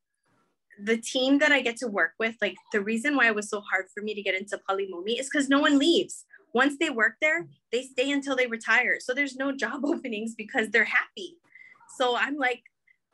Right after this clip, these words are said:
"I need people to retire so I can get this job." And I got lucky enough to where someone did retire and I, and the position opened, but I'm surrounded by the staff that's been there from the time the hospital started.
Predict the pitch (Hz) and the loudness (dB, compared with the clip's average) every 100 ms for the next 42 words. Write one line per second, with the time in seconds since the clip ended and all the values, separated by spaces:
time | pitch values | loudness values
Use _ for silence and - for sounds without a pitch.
0 | _ 233 269 302 285 339 339 294 254 262 | _ 0 0 -2 -10 -12 -8 -8 -8 -10
1 | - 254 381 294 294 269 220 277 294 285 | 0 2 4 2 0 -6 -4 -6 -4 -6
2 | 233 - 202 240 - 240 - 220 220 214 | -6 -12 -6 -6 -4 -8 -2 0 2 2
3 | 220 226 220 _ - 208 214 190 214 - | 0 -2 -6 _ -4 0 0 -2 -6 -4
4 | 262 202 214 - - 196 185 175 175 180 | -4 -2 -4 -6 -12 -6 0 0 0 -4
5 | _ _ - _ - - 226 214 208 220 | _ _ -20 _ -12 -4 0 0 0 -2
6 | 233 226 196 202 202 180 175 - 185 180 | -4 2 6 6 4 -2 -8 -12 -10 -12
7 | - 202 196 185 185 180 175 185 196 214 | -14 -12 -10 -8 -6 -6 -2 -2 -2 -6
8 | - 185 175 _ _ _ _ 220 233 226 | -2 -2 -2 _ _ _ _ 0 0 -2
9 | 220 214 247 220 190 180 156 _ _ 190 | 0 0 0 0 2 2 -2 _ _ -14
10 | - 185 202 226 196 190 - 190 196 190 | -2 0 0 -2 -8 -8 -10 -6 -2 -4
11 | 190 196 190 185 - 202 202 175 175 175 | -4 -6 -6 -8 -4 -2 0 -2 -4 -10
12 | - 185 170 - 180 185 196 156 | -8 -8 -8 -2 0 2 2 -2